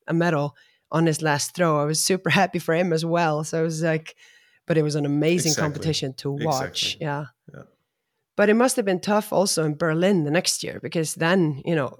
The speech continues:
Speaker 1: the pressure on the German throwers, like you said, this was, like,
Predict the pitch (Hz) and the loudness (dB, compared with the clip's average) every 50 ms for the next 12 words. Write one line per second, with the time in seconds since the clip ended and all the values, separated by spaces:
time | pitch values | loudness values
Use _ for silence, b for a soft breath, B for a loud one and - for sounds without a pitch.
0 | _ - 147 - - - 202 196 - - 190 175 165 170 165 156 - 208 202 208 | _ -18 -18 -10 -2 0 2 2 4 4 4 4 4 4 2 2 4 4 6 6
1 | 196 180 170 170 - - 180 190 208 196 165 147 151 151 - - b b b b | 6 4 2 0 0 0 0 2 2 2 2 0 0 -2 -4 -6 b b b b
2 | b b b b 165 160 165 170 - 170 139 139 147 160 156 160 165 160 156 165 | b b b b -6 -4 -4 -2 0 0 0 0 0 -2 -2 0 -2 -2 0 0
3 | 151 143 139 | -2 -2 -2